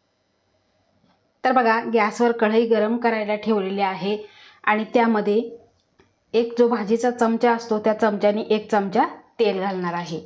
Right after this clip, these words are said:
तुम्ही तुमच्या आवडीप्रमाणे तेल घालायचं आहे. कुणाला जास्त आवडतं, कुणाला तरी जास्त आवडते, कुणाला तेल कमी आवडतं,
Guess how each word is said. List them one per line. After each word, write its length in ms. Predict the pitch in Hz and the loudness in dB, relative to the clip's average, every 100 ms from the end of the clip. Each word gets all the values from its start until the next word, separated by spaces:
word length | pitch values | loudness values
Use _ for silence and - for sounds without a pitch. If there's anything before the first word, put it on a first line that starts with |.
| - - - - | -16 -20 -20 -4
तुम्ही 200 | 262 285 | 0 2
तुमच्या 260 | 294 269 285 | 2 2 2
आवडीप्रमाणे 680 | 240 233 240 254 226 226 262 | 4 4 2 0 0 0 0
तेल 300 | 247 220 208 | 2 2 0
घालायचं 400 | 214 196 185 196 | -4 -6 -2 -2
आहे. 300 | 175 175 185 _ - _ - | -2 -8 -12 _ -20 _ -4
कुणाला 300 | 233 226 233 | 0 2 2
जास्त 340 | 233 226 - | 2 -2 0
आवडतं, 500 | 233 214 196 196 202 | 2 2 -2 -2 -2
कुणाला 380 | 196 233 220 214 226 | -2 -2 -2 0 2
तरी 200 | 214 220 | 2 2
जास्त 300 | 233 233 220 | 0 0 0
आवडते, 480 | 185 185 180 185 | 0 -2 -4 -4
कुणाला 320 | 185 196 190 214 | -2 -2 0 0
तेल 320 | 208 233 285 | 0 0 2
कमी 280 | 277 214 190 | 0 0 -2
आवडतं, 480 | 175 175 160 175 | -2 -6 -8 -10